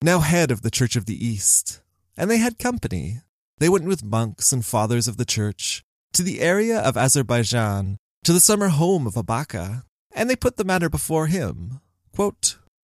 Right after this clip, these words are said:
"The Catholicus is dead, and all the Christians wish and have agreed together that this metropolitan, who has come from the countries of the East to go to Jerusalem, should stand in his place.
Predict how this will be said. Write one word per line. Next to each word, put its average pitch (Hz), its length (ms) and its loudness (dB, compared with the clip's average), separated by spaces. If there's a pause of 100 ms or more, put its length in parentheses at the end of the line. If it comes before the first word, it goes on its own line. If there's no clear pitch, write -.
(680)
"The 190 120 0
Catholicus 226 640 0
is 92 160 -2
dead, 110 560 -2 (420)
and 180 180 6
all 190 160 6
the 202 120 -2
Christians 170 540 0
wish 117 360 -4
and 131 100 -2
have 123 80 -2
agreed 131 300 -4
together 110 600 -2 (280)
that 160 100 -10
this - 240 2
metropolitan, 131 920 -2 (120)
who 254 80 -6
has 262 140 2
come 262 160 0
from 240 160 -6
the 208 80 0
countries 196 400 -2
of 147 80 -6
the 156 120 -6
East 147 420 0
to 120 60 -2
go 139 160 4
to 147 100 2
Jerusalem, 107 840 0 (260)
should - 200 -2
stand 208 360 2
in 151 120 -2
his 123 160 0
place. - 680 0